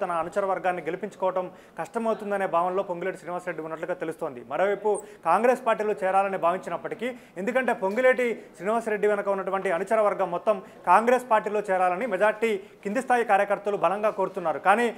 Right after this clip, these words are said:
ఉమ్మడి ఖమ్మం జిల్లాలో ఇప్పటికే పది అసెంబ్లీ నియోజకవర్గాల్లో తన అభ్యర్థులను ప్రకటించిన పొంగులేటి శ్రీనివాసరెడ్డికి కాంగ్రెస్ పార్టీ అధిష్టానం పది అసెంబ్లీ నియోజకవర్గాలను కేటాయిస్తుందా లేదా అన్నది ఇక్కడ ప్రధానమైన చర్చ. ఇక జూపల్లి కృష్ణారావు విషయానికి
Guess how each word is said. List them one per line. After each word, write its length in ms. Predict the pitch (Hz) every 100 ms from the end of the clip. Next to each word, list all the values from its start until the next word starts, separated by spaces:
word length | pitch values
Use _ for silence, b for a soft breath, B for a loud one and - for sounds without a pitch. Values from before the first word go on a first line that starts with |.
| B -
ఉమ్మడి 280 | 180 262 262
ఖమ్మం 220 | 220 220 208
జిల్లాలో 240 | 208 208 220
ఇప్పటికే 300 | 190 220 220 214 190
పది 160 | 190
అసెంబ్లీ 300 | 226 226 208
నియోజకవర్గాల్లో 800 | 202 196 196 196 180 185 202 196 B B
తన 80 | 202 196
అభ్యర్థులను 460 | 170 214 220 233 226 220
ప్రకటించిన 360 | 196 190 196
పొంగులేటి 380 | 190 175 190 190
శ్రీనివాసరెడ్డికి 640 | - 190 196 190 175 175 -
కాంగ్రెస్ 260 | 175 190 196
పార్టీ 180 | 196 190 165
అధిష్టానం 420 | 190 208 196 180 B B -
పది 200 | 180 233
అసెంబ్లీ 340 | 208 220 220
నియోజకవర్గాలను 680 | 202 202 - 202 175 190 190 180
కేటాయిస్తుందా 520 | 180 196 190 185 190 170
లేదా 160 | 175
అన్నది 260 | 180 175 196 - B -
ఇక్కడ 160 | 190
ప్రధానమైన 480 | 190 170 202 208 208
చర్చ. 360 | 190 180 - 143
ఇక 100 | 143 180 165
జూపల్లి 260 | 190 220 202
కృష్ణారావు 340 | - 202 190
విషయానికి 260 | 180 196